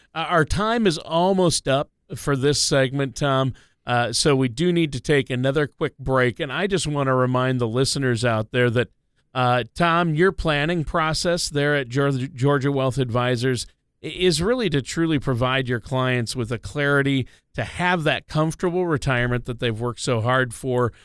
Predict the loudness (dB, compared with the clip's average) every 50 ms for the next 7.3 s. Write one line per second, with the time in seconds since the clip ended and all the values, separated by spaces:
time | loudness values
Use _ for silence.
0 | _ _ _ _ _ -4 0 2 2 2 2 2 0 -2 -4 -6 -8 -4 -2 0
1 | 2 2 2 2 2 2 2 0 0 -2 -6 -8 -6 -4 -2 0 0 0 -2 -4
2 | -2 0 0 0 0 0 -2 -2 -2 0 2 2 4 2 2 0 -2 0 0 2
3 | 2 2 0 0 -2 -4 -2 -2 -2 -4 -4 -2 0 0 2 2 2 0 0 -2
4 | -2 -2 -2 -2 -2 -2 0 0 0 2 0 0 0 2 2 2 2 0 -2 -4
5 | -6 -4 -4 -2 -2 0 0 0 0 0 0 0 0 2 2 2 0 0 0 0
6 | 0 0 0 0 2 4 4 4 4 2 0 0 0 -2 -2 -2 -2 -2 -2 -2
7 | -2 0 -2 -2 -2 -4